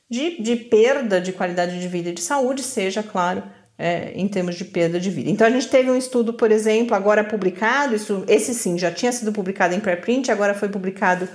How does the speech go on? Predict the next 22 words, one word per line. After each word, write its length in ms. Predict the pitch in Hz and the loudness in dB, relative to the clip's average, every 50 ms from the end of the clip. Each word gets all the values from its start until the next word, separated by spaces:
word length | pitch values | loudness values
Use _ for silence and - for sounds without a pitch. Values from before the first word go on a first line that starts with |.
| - - - - - _ - | -16 -20 -20 -20 -18 _ 0
no 160 | 214 214 220 | 2 2 4
The 100 | 214 233 | 4 2
Lancet, 720 | 220 202 170 165 165 165 165 160 - - 156 147 - - - - - - - _ | 2 2 0 0 0 -2 -4 -4 -2 -2 -2 -2 -4 -10 -16 -18 -20 -20 -20 _
com, 520 | - - 254 254 269 277 302 294 - - - | 0 4 4 6 6 4 4 2 -2 -6 -2
eh, 380 | - 214 196 196 196 196 - - - - | 0 2 2 2 2 0 -2 -4 -4 -2
a 180 | 190 196 190 | 0 2 2
vacina 440 | 185 185 185 185 185 - 190 180 180 | 2 2 2 0 2 0 0 0 2
da 160 | 185 208 220 | 2 2 2
Pfizer, 1040 | 294 302 - - 226 185 185 185 190 214 247 240 240 277 302 330 339 - - - - - | 0 0 -2 0 0 2 2 2 4 2 2 2 2 2 2 0 0 -6 -12 -20 -16 -10
que 140 | - 240 | -6 -4
demonstrou 760 | 226 214 240 240 240 240 240 240 240 - - - 220 208 208 208 | 0 2 4 4 4 4 2 2 0 -2 0 2 4 4 4 2
proteção 680 | 208 220 202 202 - 214 247 233 - - 202 190 185 | 0 -2 -2 2 2 2 2 2 0 -2 -2 -4 -4
contra 580 | 185 - - 220 240 262 302 311 302 - 202 185 | -4 2 4 4 6 6 4 2 0 -2 -4 -4
casos 380 | 185 - 196 185 185 190 185 | -2 -2 -2 -2 -2 -2 -4
graves 580 | 180 175 170 185 196 202 202 190 185 185 185 180 | -2 0 0 2 2 2 2 0 -2 -4 -6 -6
e 220 | 180 180 175 - - | -6 -8 -8 -8 -6
hospitalização 960 | - 185 196 202 - - - 196 185 185 185 190 180 185 - 180 165 170 165 - - - - - - - _ _ _ _ _ | -4 -4 -4 -6 -6 -4 -2 -2 -2 0 0 0 -2 0 -2 -2 -2 -2 -4 -8 -18 -20 -20 -20 -20 -20 _ _ _ _ _
próxima 960 | - 262 262 262 269 285 302 - - - - 349 330 320 330 339 339 320 - - | 4 6 6 6 6 4 4 2 0 -4 -4 -2 0 0 0 -2 -4 -6 -10 -10
de 160 | - 196 214 233 | -6 -2 2 4
noventa 600 | 226 226 214 214 214 233 285 370 381 381 415 370 | 4 4 4 4 2 2 2 2 0 -2 -2 -4
por 160 | - 285 240 | -4 -4 -4
cento, 840 | 233 - - 226 196 196 202 214 247 233 - - 302 320 320 - | -2 -2 -2 0 0 0 0 0 0 -2 0 -2 -2 -2 -2 -4